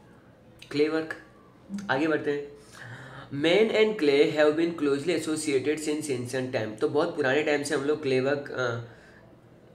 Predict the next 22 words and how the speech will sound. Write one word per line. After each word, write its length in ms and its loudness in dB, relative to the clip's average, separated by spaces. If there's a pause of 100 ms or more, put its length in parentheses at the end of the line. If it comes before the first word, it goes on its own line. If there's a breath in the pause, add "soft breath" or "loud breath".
यूज़ 300 2
कर 120 2
रहे 180 -4
हैं। 140 -14 (380 loud breath)
The 100 2
whole 260 2
life 300 2
of 200 2
man 320 0
revolve 380 2
around, 340 -2
अ, 180 -4
it 220 -2 (480 loud breath)
from 460 -2
the 240 0
cradle 460 0
to 160 2
grave। 500 -6
ओके, 760 0 (260)
जन्म 300 -4
से 120 -2
लेके 420 -2